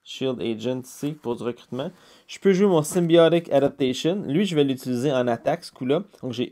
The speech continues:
une, deux, trois. Ça me donne trois points d'attaque. Comme cela.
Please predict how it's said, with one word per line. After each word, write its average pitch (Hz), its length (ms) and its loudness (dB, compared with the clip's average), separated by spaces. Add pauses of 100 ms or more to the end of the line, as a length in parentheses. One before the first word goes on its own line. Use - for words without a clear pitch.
une, 170 220 -2
deux, 143 180 -2
trois. 151 460 -4 (500)
Ça 120 160 -6
me 120 60 -4
donne 127 160 -2
trois 147 220 0
points 139 180 2
d'attaque. 131 420 0 (1900)
Comme - 160 -12
cela. 139 640 -4